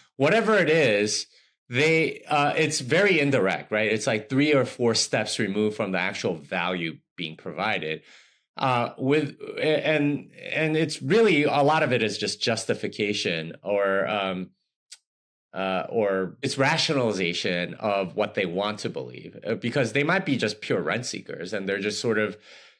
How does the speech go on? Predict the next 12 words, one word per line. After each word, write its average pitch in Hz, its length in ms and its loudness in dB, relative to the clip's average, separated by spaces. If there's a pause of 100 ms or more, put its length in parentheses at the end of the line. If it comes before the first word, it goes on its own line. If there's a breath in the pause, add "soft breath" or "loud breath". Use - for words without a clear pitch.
trying 143 320 0
to 139 100 0
justify 110 760 0
that 90 240 -2
they, 87 360 -2
they 92 160 -4
are 90 120 -2
making 92 320 -6
money 85 260 -8
at - 100 -14
all. 104 340 -6 (480 soft breath)
Um, 131 380 0